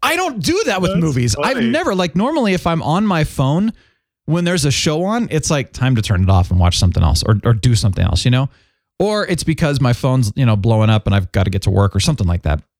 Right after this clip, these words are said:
Speaker 1: But I can't remember a movie where I've checked my phone that much in a, quite a
Speaker 2: Wow.
Speaker 1: while. I
Speaker 2: Wow.
Speaker 1: was
Speaker 2: That's
Speaker 1: not drawn into it. Now, granted, we all have different opinions here. So, I, you know, for those of
Speaker 2: Yeah,
Speaker 1: you who
Speaker 2: yeah.
Speaker 1: loved it, I'm not trashing you at all. I'm not saying you're wrong. I'm just saying this is how I took it.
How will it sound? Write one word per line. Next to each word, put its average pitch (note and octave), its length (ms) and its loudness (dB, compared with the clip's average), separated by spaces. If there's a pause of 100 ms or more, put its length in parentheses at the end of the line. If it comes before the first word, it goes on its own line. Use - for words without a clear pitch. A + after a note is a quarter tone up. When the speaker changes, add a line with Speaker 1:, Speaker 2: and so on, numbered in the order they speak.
(580)
Speaker 1:
But C#3+ 500 0 (400)
I F3 80 -2
can't - 220 0
remember E3+ 500 0
a C#3+ 80 -2
movie C#3+ 360 0
where A#2 200 2
I've A2 160 0
checked - 320 -2
my A#2 140 4
phone A#2+ 400 2
that A#2+ 240 0
much A2+ 600 0 (1080)
in C3 160 2
a, A2+ 100 0 (220)
quite D3+ 260 2
a - 20 0
Speaker 2:
Wow. G2+ 60 0
Speaker 1:
while. D#2+ 260 -2 (440)
I A#2 140 -2
Speaker 2:
Wow. D#3 140 2
Speaker 1:
was D#3+ 180 0
Speaker 2:
That's C#3+ 200 2
Speaker 1:
not F3 400 -2
drawn C3+ 320 2
into G2+ 320 0
it. G#2+ 160 0 (500)
Now, D#3 120 -2
granted, C4 460 -2
we F#3 80 0
all A#3+ 100 0
have B3 80 -2
different B3 260 0
opinions C#3+ 280 0
here. G2 120 0
So, C3 220 0
I, - 180 -2
you F3 120 -2
know, E3+ 80 0
for F3+ 100 -2
those A#3+ 180 0
of C4 80 0
Speaker 2:
Yeah, B3 60 0
Speaker 1:
you G#3+ 60 2
who G3+ 60 0
Speaker 2:
yeah. C#3 120 0
Speaker 1:
loved F#3+ 220 -2
it, A3+ 160 -2
I'm C3 80 -2
not F3+ 180 -2
trashing D3+ 460 0
you B2+ 100 2
at B2 80 2
all. B2+ 140 0
I'm A2+ 80 0
not G2+ 160 0
saying A#2 200 2
you're G2+ 120 4
wrong. G#2+ 240 2
I'm G#2+ 80 4
just A2+ 160 2
saying A2 160 4
this A2 160 0
is G#2+ 80 -2
how G2+ 160 2
I D3+ 100 2
took G2 240 0
it. A2+ 160 2